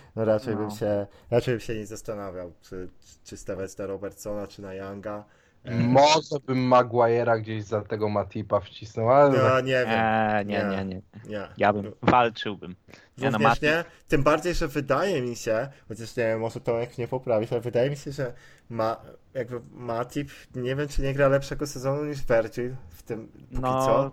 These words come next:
Speaker 2: tu trzeba się zgodzić. W ogóle nie wiem, czy wiecie, ale Matip został zawodnikiem miesiąca Premier League, także
Speaker 1: Tak. No,
Speaker 2: także,
Speaker 1: właśnie.
Speaker 2: no, o, to
Speaker 3: Dobra.
Speaker 2: wiele świadczy i to, no, dość dziwne jest, w sensie, no,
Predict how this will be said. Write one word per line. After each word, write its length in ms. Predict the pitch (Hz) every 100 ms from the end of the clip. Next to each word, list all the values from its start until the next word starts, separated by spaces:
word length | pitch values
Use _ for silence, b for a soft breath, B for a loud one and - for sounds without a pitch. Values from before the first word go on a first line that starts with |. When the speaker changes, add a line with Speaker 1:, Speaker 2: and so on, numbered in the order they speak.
| -
Speaker 2:
tu 60 | 135 -
trzeba 440 | - 123 120 123 123
się 180 | - 117
zgodzić. 420 | - 110 101 -
W 40 |
ogóle 380 | 117 123 120 123
nie 160 | 123 113
wiem, 160 | 120
czy 320 | 123 117 113
wiecie, 360 | 113 117 - 135
ale 180 | 131 120
Matip 360 | 113 113 123
został 340 | 123 117 - 120
zawodnikiem 600 | 120 117 117 117 123 117
miesiąca 520 | 113 104 120 113 113
Premier 380 | - 135 131 107
League, 220 | 90 - - -
także 280 | 104 101
Speaker 1:
Tak. 380 | 175 113 - - - - -
No, 280 | 131 117
Speaker 2:
także, 160 | 127 107 131
Speaker 1:
właśnie. 460 | 110 95 95 95 95 - B B 143 180 B -
Speaker 2:
no, 60 | 123
o, 140 | - 123 104 -
to 120 | 131
Speaker 3:
Dobra. 180 | 127 131
Speaker 2:
wiele 180 | 127 127
świadczy 440 | 127 156 139 - 113
i 60 |
to, 140 | 113 127
no, 100 | 135 131 - - -
dość 220 | 151 143
dziwne 380 | 127 170 107 104
jest, 160 | 95
w 40 | -
sensie, 320 | 117 110 120
no, 260 | 117 113